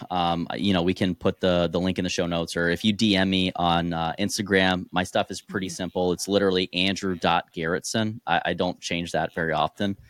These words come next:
Speaker 1: Um, I might go through a couple wild hairs here, but, uh, if you just D M me on Instagram or Facebook, I'm happy to, uh, to give you some direction. If I can't help you solve your problems, I'll definitely redirect you in a, in a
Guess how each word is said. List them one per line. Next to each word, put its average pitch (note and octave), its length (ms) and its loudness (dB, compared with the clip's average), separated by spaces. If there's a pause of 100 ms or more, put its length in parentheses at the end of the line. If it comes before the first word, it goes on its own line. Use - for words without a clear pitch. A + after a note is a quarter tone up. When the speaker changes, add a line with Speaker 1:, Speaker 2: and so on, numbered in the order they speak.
(280)
Speaker 1:
Um, E2 260 2
I E2+ 60 2
might E2+ 200 -2
go F2+ 120 -4
through F#2+ 120 -2
a F#2 40 -4
couple G2+ 480 -4
wild G2 320 2
hairs F#2+ 260 -8
here, F#2+ 240 -10
but, F2+ 340 -4 (320)
uh, F#2+ 140 2
if G2+ 100 -2
you B2 60 0
just A2+ 180 0
D G#2 140 2
M F#2 100 0
me F#2 80 -2
on F2 100 -4
Instagram E2+ 480 -6
or E2+ 60 -6
Facebook, E2+ 520 -6
I'm F2 120 -2
happy F2 340 -4
to, F2+ 280 -2
uh, E2 260 4 (460)
to G#2 100 -2
give F#2 220 -2
you F#2+ 80 0
some F#2 160 -4
direction. F2 540 -4
If E2 100 -6
I F#2+ 120 2
can't G2 240 -8
help G2+ 120 -12
you G#2 60 -8
solve F#2 200 -2
your G2 80 -2
problems, F2+ 360 -2
I'll E2 80 -2
definitely E2+ 320 -6
redirect E2 520 -6
you F2 120 -6
in E2+ 80 -6
a, E2+ 120 -6
in F2 140 -6
a D#2+ 240 -4